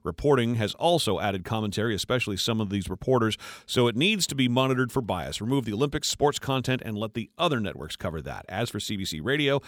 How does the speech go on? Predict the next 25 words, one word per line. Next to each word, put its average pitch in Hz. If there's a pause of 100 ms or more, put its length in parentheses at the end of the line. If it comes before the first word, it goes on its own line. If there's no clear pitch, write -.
(260)
I 101
think 131
it 104
is 95
overall 87
okay, 147
but 107
need 147
to 135
monitor 120
for 98
bias 98
as 80
well 135
and 101
remove 117
political 95
commentary. 123 (260)
I -
used 92
to 98
like 92
the 101
radio 113
plays 170